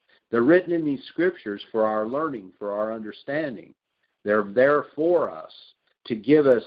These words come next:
that guidance into that hope and that everlasting love. And that's why this,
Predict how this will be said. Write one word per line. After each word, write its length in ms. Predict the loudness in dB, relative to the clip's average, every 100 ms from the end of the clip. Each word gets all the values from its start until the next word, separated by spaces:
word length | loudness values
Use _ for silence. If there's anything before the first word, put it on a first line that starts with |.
| -4
that 280 | -2 -2 -2
guidance 520 | -2 -2 -4 -12 -18
into 280 | -10 -6 -2
that 240 | -2 -2 -6
hope 480 | -2 0 0 -4 _ _ _ _ -10
and 120 | -2
that 180 | 0 0
everlasting 880 | -2 -2 -4 -4 -6 -12 -14 -18 -12
love. 560 | -6 -6 -6 -8 -12 _ _ _ _ _ _ _ -6
And 120 | -2
that's 220 | -2 -2
why 260 | -2 2 2
this, 220 | 0 -4